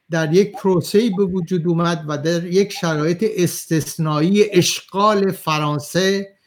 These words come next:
در، اه، به توسط نازی‌ها به وجود اومد. در ایران هم ما موقع ژنرال دوگل خواهیم داشت که یک سری شرایطی به وجود بیاد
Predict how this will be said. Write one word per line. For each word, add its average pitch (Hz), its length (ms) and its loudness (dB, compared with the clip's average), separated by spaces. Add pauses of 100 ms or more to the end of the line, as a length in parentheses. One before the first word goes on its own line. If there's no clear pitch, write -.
(680)
در، 190 420 2 (440)
اه، 147 460 -4
به 160 140 -4
توسط 160 640 0
نازی‌ها 139 720 0
به 127 140 -6
وجود 120 420 -12
اومد. 120 180 -20 (1160)
در 180 300 2
ایران 190 400 4
هم 220 140 0
ما 202 280 0
موقع 175 440 2
ژنرال 185 460 0
دوگل 165 360 2
خواهیم 165 680 4
داشت 165 640 2 (600)
که 190 100 -2
یک 180 320 -2
سری 196 300 -2
شرایطی 160 580 -2
به 151 180 -2
وجود 147 580 -2
بیاد 113 300 -8